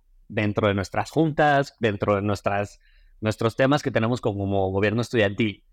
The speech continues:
Yo, para, con, con, con mi equipo, lo que empezamos a hacer es que, bueno, los esperaba yo ahora en, en, en la puerta de la, de la sala donde teníamos juntas, los saludaba a todos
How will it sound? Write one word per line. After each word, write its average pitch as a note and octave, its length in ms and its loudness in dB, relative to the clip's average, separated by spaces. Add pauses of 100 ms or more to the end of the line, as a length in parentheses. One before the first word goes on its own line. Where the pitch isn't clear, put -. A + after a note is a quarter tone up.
(280)
Yo, C3 560 2 (320)
para, G#2 600 2
con, C3+ 320 -2 (100)
con, C3+ 160 -4
con B2 200 2
mi B2 80 0
equipo, C3+ 340 -2
lo A#2 160 0
que - 80 -4
empezamos B2 420 -4
a C3+ 40 0
hacer A2 360 0 (320)
es G2+ 180 -4
que, G#2 340 -2 (400)
bueno, A#2 220 2
los G2+ 160 0
esperaba A2 540 2
yo A2 220 2
ahora G#2+ 400 0
en, F#2+ 260 -6
en, F#2+ 120 -12
en F#2 160 -20 (120)
la F#2 120 -8
puerta A2+ 360 2
de G#2 100 2
la, F2+ 420 -2 (220)
de A2+ 120 0
la G#2 100 0
sala D3 260 4
donde A2+ 220 0
teníamos G#2+ 380 -2
juntas, G#2+ 340 -2
los G2 140 -4
saludaba F#2+ 400 2
a G2 40 0
todos A#2 560 0